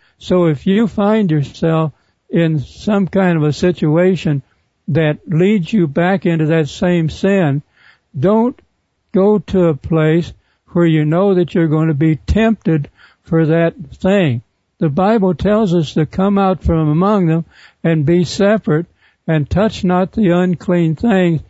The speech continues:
and the Lord will be with us and help us. So don't unnecessarily put yourself in a tempting situation. If you know that that's a weak area in your life, then stay away from that. For example,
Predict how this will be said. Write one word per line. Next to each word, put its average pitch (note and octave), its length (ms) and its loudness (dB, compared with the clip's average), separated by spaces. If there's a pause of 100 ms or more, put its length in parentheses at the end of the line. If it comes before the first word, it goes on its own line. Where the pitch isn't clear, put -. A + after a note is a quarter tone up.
(380)
and E3 180 2
the C#3 100 0
Lord E3+ 380 0
will E3 200 0
be D#3+ 200 0
with F3+ 300 0
us F3 220 0
and D3 120 2
help F3+ 380 0
us. A#2+ 180 -2 (320)
So E3+ 200 0
don't G#3+ 360 0 (100)
unnecessarily F#3+ 1400 0 (440)
put - 240 0
yourself F3 580 0
in E3 200 0
a D3 100 0
tempting F#3 600 -2
situation. F3 1040 0 (600)
If E3 260 -2
you E3+ 120 2
know G3 340 2
that E3+ 140 0
that's F3+ 280 0
a D#3 80 2
weak F3 380 0
area E3+ 480 2
in E3 280 0
your C3+ 200 0
life, D3 360 0 (440)
then E3 220 0
stay - 380 -2
away G#3 360 2
from D#3 280 -2
that. B2 360 -2 (500)
For F#3+ 340 0
example, F3+ 760 0